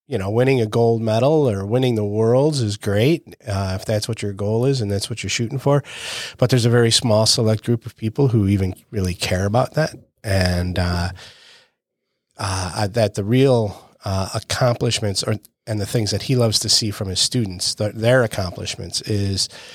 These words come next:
how jiu-jitsu changes their personality, how it changes their lives, how, um, you know, winning, winning medals is great, but if it can take somebody who maybe, uh, had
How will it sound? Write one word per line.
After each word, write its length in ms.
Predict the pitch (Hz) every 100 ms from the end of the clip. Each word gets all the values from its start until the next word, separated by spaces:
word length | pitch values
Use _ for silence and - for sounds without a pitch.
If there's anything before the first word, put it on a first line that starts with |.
| - -
how 160 | - 123
jiu-jitsu 460 | 113 110 120 - 110
changes 480 | - 107 101 95
their 160 | 101 95
personality, 760 | - 98 - 98 120 135 139
how 220 | 135 104 95
it 80 |
changes 380 | - 107 98 98
their 180 | 98 95
lives, 600 | 101 107 110 110 104 -
how, 540 | - 101 98 95 92 92
um, 640 | 95 92 90 87 87 87 _ _ _ _ -
you 120 | 110
know, 140 | 98 92
winning, 400 | 98 113 101 104
winning 240 | 120 139 135
medals 300 | 135 135 117
is 160 | 107
great, 420 | 104 117 113 151 - _
but 280 | 110 98 101
if 200 | 113 101 113
it 80 |
can 120 | - 101
take 220 | 110 104
somebody 400 | - 104 101 101
who 360 | 101 104 95 98 - - - _ _ _
maybe, 440 | 120 120 113 113
uh, 580 | 104 98 90 90 92 92
had 420 | - 117 107 101